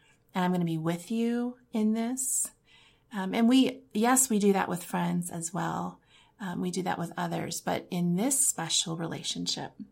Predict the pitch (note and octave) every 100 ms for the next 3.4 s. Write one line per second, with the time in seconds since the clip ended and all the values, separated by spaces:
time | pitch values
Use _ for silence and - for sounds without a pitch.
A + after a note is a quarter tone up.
0 | _ _ _ - F3 - E3+ E3+ E3 D#3+
1 | D#3 D#3+ E3 D#3+ D#3+ - - E3 E3 D#3+
2 | - D#3+ - E3 D#3+ D#3+ - - D#3+ E3
3 | D#3 D3+ D#3